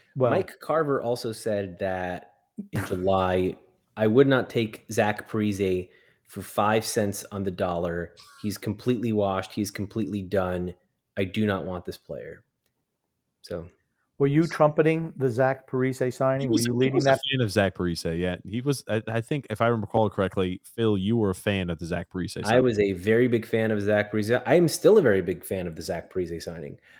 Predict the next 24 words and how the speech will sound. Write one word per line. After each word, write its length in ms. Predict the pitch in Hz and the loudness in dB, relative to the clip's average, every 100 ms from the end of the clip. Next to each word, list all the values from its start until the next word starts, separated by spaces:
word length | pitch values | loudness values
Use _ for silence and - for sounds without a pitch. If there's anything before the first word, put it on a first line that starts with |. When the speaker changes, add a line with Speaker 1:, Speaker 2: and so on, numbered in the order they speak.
| - | 4
Speaker 2:
I 80 | 247 | 6
think 140 | 254 | 8
Zach 220 | 240 226 | 6 6
Parise, 440 | - 226 202 196 - - _ - | 2 2 4 2 -2 -16 _ -2
listen, 240 | - 101 | 0 0
he's 140 | 120 139 | 0 2
not 140 | 202 | 2
gonna 140 | 156 | 0
finish 300 | 131 151 147 | 0 2 2
with 100 | 123 | -2
the 80 | - | -6
twenty 300 | - 120 117 | -4 -2 0
goals 400 | 107 98 98 - - _ - | 2 2 0 -4 -16 _ -6
I 140 | 104 | -4
said 260 | 95 110 101 | -2 -2 -2
he 100 | 120 | 0
would, 300 | 127 143 151 _ _ _ _ - | 0 0 -2 _ _ _ _ 0
but 160 | 135 - | 2 4
I 80 | 139 | 2
think 320 | 156 135 - - | 2 -2 -4 0
you'll 160 | 139 | 2
get 200 | 127 143 | 8 8
a 60 | 135 | 8
respectable 920 | 123 - - 139 - 127 123 117 - | 4 4 4 2 2 2 4 2 -2